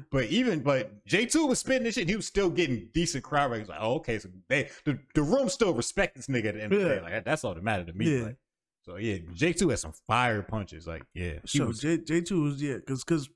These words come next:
Speaker 2: but, oh, 'cause Bad News, he was definitely, Bad News was coming out there and, and, and, and I ain't gonna lie, even with the gay shit, I was like, it wasn't enough to be cringe,
Speaker 1: Mm-hmm.
Speaker 2: but I was wondering, I was like, okay, is this just a crowd that, like, that agrees, or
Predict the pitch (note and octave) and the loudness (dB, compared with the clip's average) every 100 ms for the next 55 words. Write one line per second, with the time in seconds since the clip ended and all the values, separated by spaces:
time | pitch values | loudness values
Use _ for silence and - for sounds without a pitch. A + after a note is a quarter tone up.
0 | _ F#3 G3 E3+ D#3 F#3 D4+ D4+ F#3 G3 | _ 0 0 0 0 2 2 0 0 2
1 | D4 D3+ A#3 D#4+ C#4 E3+ C4 D#4+ D#4+ A#3+ | 2 4 2 2 -2 2 2 4 2 2
2 | B3+ B3 A3+ G3+ G#3 F3+ E3+ E3 E3+ D#3+ | 2 4 2 2 2 2 0 2 2 2
3 | D#3+ C#3 - - F#3 A#3+ D#4+ C#4 C4+ A3 | 0 -2 -4 -2 2 4 4 4 4 4
4 | C4 C#4+ C4+ F#3+ G#3+ C#4 C4 G3+ F#3 F#3+ | 4 4 2 2 2 2 2 2 4 4
5 | F3 E3+ D3+ - _ _ _ _ _ - | 4 2 2 -2 _ _ _ _ _ 0
6 | G#3+ C4 A#3 A3 A3 G#3 F3+ F3 - - | 4 4 4 4 2 0 0 0 2 4
7 | B3 C#4 C#4+ - _ C3+ A#2+ A#2 F3 F#3+ | 4 2 0 -4 _ 0 2 4 4 4
8 | F3+ F3+ _ _ _ F3 G3 G#3+ G3 G#3+ | 2 0 _ _ _ 2 4 4 4 2
9 | F#3+ F3 E3+ D#3 E3 D#3+ D3+ F3 F3 - | 4 4 4 2 2 2 0 0 -6 -6
10 | E3+ - C3+ F3 E3+ D#3+ D#3+ D#3 D3 C#3 | -10 -8 -2 2 2 2 2 4 2 0
11 | C#3 _ _ _ _ D3 D#3+ D3+ - C#3+ | -6 _ _ _ _ -4 0 2 2 -2
12 | B2+ F3 C4 D#4 D#4 - F3 E3 D3+ C#3+ | 2 4 4 4 2 2 2 4 4 2